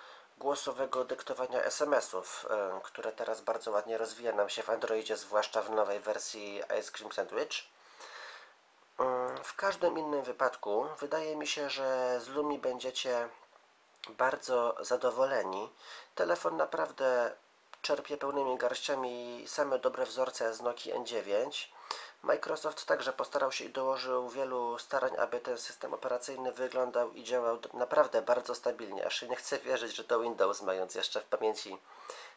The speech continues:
doświadczenia tego producenta z innymi właśnie wydaniami Windowsa, czy to, czy to na komórkę, czy też na komputery klasy P C. Wydaje mi się, że warto właśnie tą kasę na Nokię wydać, ponieważ, e,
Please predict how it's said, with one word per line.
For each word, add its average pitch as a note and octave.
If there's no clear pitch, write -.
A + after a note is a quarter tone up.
doświadczenia G2+
tego G2+
producenta A2+
z -
innymi A#2
właśnie F2+
wydaniami G2+
Windowsa, G2
czy -
to, A2+
czy -
to A2+
na G2
komórkę, G#2+
czy -
też F#2+
na F#2+
komputery G#2+
klasy G#2+
P G#2
C. -
Wydaje F#3
mi F#3
się, F3+
że F3
warto F3
właśnie G2
tą G#2+
kasę G#2+
na G#2+
Nokię G#2
wydać, -
ponieważ, D3+
e, A#2+